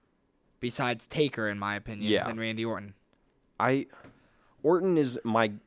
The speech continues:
Speaker 2: is one of my goats. Like, he's in my top five
Speaker 1: Same.
Speaker 2: because of how
Speaker 1: Same.
Speaker 2: reliable,
Speaker 1: He's one of my favorites
Speaker 2: how
Speaker 1: of all time, too.
Speaker 2: amazing he is in the ring, and to see his career end just like that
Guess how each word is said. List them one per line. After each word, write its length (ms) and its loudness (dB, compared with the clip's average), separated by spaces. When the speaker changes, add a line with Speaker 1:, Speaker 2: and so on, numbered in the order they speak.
Speaker 2:
is 220 0
one 180 4
of 140 2
my 200 -2
goats. 520 -12
Like, 180 0
he's 220 2
in 120 4
my 120 0
top 240 -4
five 340 -12
Speaker 1:
Same. 120 -2
Speaker 2:
because 240 2
of 120 0
how 380 -2
Speaker 1:
Same. 180 -8
Speaker 2:
reliable, 460 2
Speaker 1:
He's 60 0
one 120 6
of 40 2
my 120 -2
favorites 360 -4
Speaker 2:
how 100 2
Speaker 1:
of 40 2
all 60 0
time, 100 -2
too. 60 -4
Speaker 2:
amazing 560 0
he 180 -4
is 400 -4
in 160 2
the 80 2
ring, 380 0
and 180 -2
to 100 -2
see 420 -4
his 200 -2
career 580 -2
end 420 -6
just 280 2
like 160 2
that 320 2